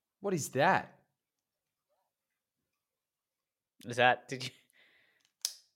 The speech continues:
Speaker 2: it says that it's still recording you anyway, so it doesn't matter.
Speaker 1: Yeah, no, it's still recording. That's
Speaker 2: Yeah.
Speaker 1: so strange.
Speaker 2: Yeah,
Speaker 1: That's
Speaker 2: it's
Speaker 1: a
Speaker 2: because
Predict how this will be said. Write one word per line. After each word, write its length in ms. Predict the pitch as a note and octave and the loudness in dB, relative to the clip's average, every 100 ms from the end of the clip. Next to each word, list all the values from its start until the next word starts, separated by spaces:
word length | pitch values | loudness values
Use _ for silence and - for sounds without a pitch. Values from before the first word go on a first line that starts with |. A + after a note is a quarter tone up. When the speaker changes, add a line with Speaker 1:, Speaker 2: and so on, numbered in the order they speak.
| _ - | _ -12
Speaker 2:
it 120 | B2 | -4
says 200 | - D#3 | 2 4
that 140 | D3+ D3 | 4 2
it's 160 | C3 | 0
still 200 | - C#3+ | -2 -2
recording 440 | B2+ A#2 C3 A#2 A2 | 0 -2 0 -2 -2
you 160 | A2 | -4
anyway, 300 | G#2 G#2 G2 F#2+ | -4 -2 -4 -4
so 160 | - | -4
it 80 | G2+ | -4
doesn't 200 | G#2+ G2 | -6 -8
matter. 200 | F2+ F2+ - _ _ _ _ _ _ _ | -12 -14 -20 _ _ _ _ _ _ _
Speaker 1:
Yeah, 300 | C#3 C3+ C3+ | -4 0 0
no, 160 | C3 C3 | 2 0
it's 140 | C3 | -2
still 160 | - A2+ | -4 -4
recording. 480 | F2+ - F2+ F2+ F#2 _ _ _ _ _ _ _ _ _ _ _ _ _ _ _ _ _ _ _ _ _ _ _ _ _ _ _ _ _ _ _ - | -4 -8 -10 -12 -14 _ _ _ _ _ _ _ _ _ _ _ _ _ _ _ _ _ _ _ _ _ _ _ _ _ _ _ _ _ _ _ -4
That's 160 | F3+ | 0
Speaker 2:
Yeah. 160 | A2 G2+ | 2 0
Speaker 1:
so 240 | B2+ D#3+ | 0 0
strange. 600 | B2+ - - C#3 D#3 G#2 | -2 -4 -2 -2 -2 -2
Speaker 2:
Yeah, 100 | B2 | 2
Speaker 1:
That's 160 | A2+ - | 2 2
Speaker 2:
it's 200 | C3 D3+ | -2 -2
Speaker 1:
a 40 | |
Speaker 2:
because 120 | G2+ | -6